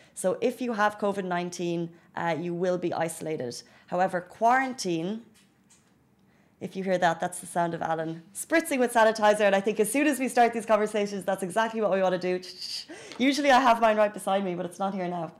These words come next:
We'll go on. Uh, quarantine. <laughs> Yes, please, let's go. Oh. <laughs> Okay, Alan tried to throw it to me. Anyway, we'll, we'll go on to quarantine. She was trying to show me hand sanitizer, 'cause as soon as you talk about it, anyway.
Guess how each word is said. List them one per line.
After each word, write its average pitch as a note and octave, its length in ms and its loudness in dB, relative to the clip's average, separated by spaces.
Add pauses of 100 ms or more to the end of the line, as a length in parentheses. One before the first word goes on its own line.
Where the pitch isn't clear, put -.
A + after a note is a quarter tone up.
(300)
We'll A#3+ 140 6
go A#3+ 120 6
on. E3+ 260 6 (240)
Uh, G3+ 140 6
quarantine. B3 960 6
<laughs> - 40 -18 (220)
Yes, F3+ 100 -12
please, - 180 -12
let's D3+ 140 -4
go. E3+ 240 0 (420)
Oh. - 300 0
<laughs> - 0 - (1500)
Okay, G3 100 0
Alan G3+ 300 4
tried F#3 180 2
to - 60 -14
throw F#3 160 0
it F3+ 60 -4
to - 60 -12
me. E3+ 140 -4
Anyway, A#3+ 300 6
we'll, G#3 100 2
we'll A3+ 160 2
go C4 140 4
on B3+ 120 6
to - 80 -10
quarantine. G3 560 2 (220)
She - 100 -10
was G3+ 80 -6
trying A#3+ 220 4
to A#3 60 -12
show G#3+ 240 0
me G3 160 -2 (120)
hand G#3 180 0
sanitizer, E3+ 760 0 (220)
'cause F3+ 140 -12
as F3 80 -8
soon G3 160 -4
as F#3 100 -4
you F3+ 80 -4
talk F3 220 -6
about E3+ 180 0
it, E3+ 80 -6
anyway. F3 300 -2